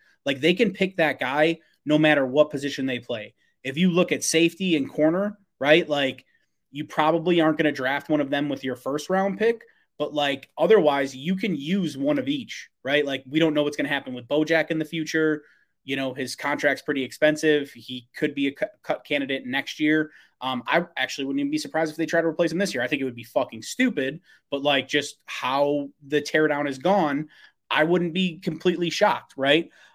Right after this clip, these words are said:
Um, but I, I just feel like you're in a position where you can draft really any position. We can use tackles. We can use guards. We definitely need a center.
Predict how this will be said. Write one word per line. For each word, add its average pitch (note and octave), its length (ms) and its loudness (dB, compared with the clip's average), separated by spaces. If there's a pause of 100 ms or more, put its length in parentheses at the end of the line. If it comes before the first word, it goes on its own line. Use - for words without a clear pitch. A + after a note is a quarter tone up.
(120)
Um, C3 460 2 (360)
but D#3+ 300 10
I, C#3+ 160 0
I D#3 120 6
just D#3 200 0
feel F3 200 6
like D3+ 380 6
you're D3+ 300 2
in F3 80 2
a D#3+ 40 2
position D3+ 440 -2
where C3 340 -4 (200)
you C3+ 320 -4
can E3+ 160 2
draft C#3+ 460 -2
really C#3 300 0
any C#3 200 -2
position. C3+ 600 -4
We B2+ 100 -8
can C3+ 160 -4
use C3+ 220 0
tackles. B2+ 440 -4
We B2 80 -10
can B2 140 -6
use B2+ 200 -4
guards. B2+ 500 -4
We B2 80 -20
definitely C#3+ 340 -2
need C3+ 140 0
a C3 40 -6
center. B2+ 460 -4